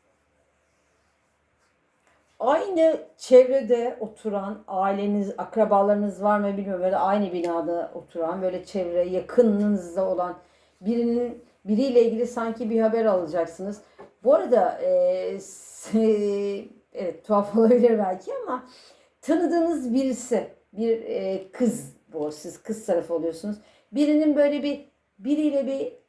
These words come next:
e, kaçması var. Yani kaçıp evlenme durumu var. Yani evet, garip <laughs> olacak ama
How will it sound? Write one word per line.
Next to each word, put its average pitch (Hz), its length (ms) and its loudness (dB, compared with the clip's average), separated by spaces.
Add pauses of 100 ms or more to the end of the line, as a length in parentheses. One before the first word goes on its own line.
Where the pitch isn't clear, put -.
(400)
e, 190 760 0 (720)
kaçması 269 800 0
var. 165 220 0
Yani 202 300 -2 (160)
kaçıp - 380 -8 (100)
evlenme 247 560 4
durumu 226 400 -2
var. 160 180 -2
Yani 180 380 -6 (600)
evet, 254 340 -4
garip - 360 2
<laughs> - 0 -
olacak 214 460 -2
ama 269 340 0